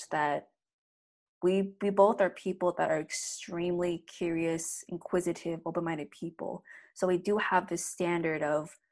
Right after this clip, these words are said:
wanting to see the world and wanting to see worldly things and ideas and people before we, like, truly decide and settle down on what we want.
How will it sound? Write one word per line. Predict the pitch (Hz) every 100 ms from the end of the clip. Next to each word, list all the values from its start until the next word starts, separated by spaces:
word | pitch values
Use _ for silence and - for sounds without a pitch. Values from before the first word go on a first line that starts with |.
| _ _ _ _ -
wanting | 175 180 185 185
to | 175
see | - - 175
the | 165
world | 160 165 160 156
and | 156
wanting | 160 165 175
to | -
see | - 170 156
worldly | 165 160 - 160 156
things | 165 160 156 147
and | 147
ideas | 139 - 156 147 143 147
and | 135
people | 180 175 151 147 151 - _ _ _
before | - 170 185 170
we, | 170
like, | 160 156
truly | - - 180 170 160
decide | 160 - 170 -
and | -
settle | - 160 151
down | 151 151
on | 143
what | 156
we | - -
want. | - 98 196